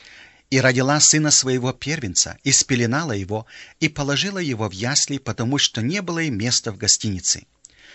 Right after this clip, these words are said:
В Библии упоминается много великих ночей. Некоторые из них были обременены трагедиями, а иные сияли надеждой. Это была великая ночь,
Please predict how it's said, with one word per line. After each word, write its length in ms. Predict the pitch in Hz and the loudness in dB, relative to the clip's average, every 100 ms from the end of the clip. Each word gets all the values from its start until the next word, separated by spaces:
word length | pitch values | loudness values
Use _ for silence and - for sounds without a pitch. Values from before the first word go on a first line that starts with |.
| - - _ | -20 -20 _
В 60 | 98 | -8
Библии 500 | 98 131 120 127 131 | -2 0 2 0 0
упоминается 840 | 131 123 123 127 135 135 - 131 | -2 0 0 0 0 0 0 0
много 520 | 117 110 120 175 135 104 | -2 -2 -2 -2 -2 -4
великих 460 | 101 131 123 - | -4 -6 -6 -8
ночей. 400 | 107 - 101 90 _ _ _ - - _ | -4 -4 -4 -10 _ _ _ -20 -20 _
Некоторые 580 | 104 117 131 135 - 123 | 0 2 2 -2 -4 -4
из 240 | 127 120 | 0 0
них 240 | 113 135 104 | 0 -2 -2
были 320 | 90 123 135 | -4 -4 -2
обременены 680 | - 104 123 120 117 139 - _ _ - | -4 -2 0 0 0 -2 -6 _ _ -10
трагедиями, 840 | 101 101 113 139 123 120 117 120 - _ _ _ _ - | -8 -2 -2 -2 -4 -6 -8 -12 -20 _ _ _ _ -2
а 80 | 120 | 0
иные 500 | 110 107 175 175 165 | 0 0 0 0 0
сияли 440 | - 95 101 107 | -2 -2 -4 -4
надеждой. 600 | 104 92 101 92 90 101 _ _ _ _ - _ _ - | -4 -4 -4 -6 -8 -18 _ _ _ _ -20 _ _ -6
Это 200 | 117 104 | -4 -2
была 280 | 101 139 117 | -2 -2 0
великая 420 | 120 143 - 104 | -2 -2 -2 -4
ночь, 380 | 117 135 - | -4 -4 -10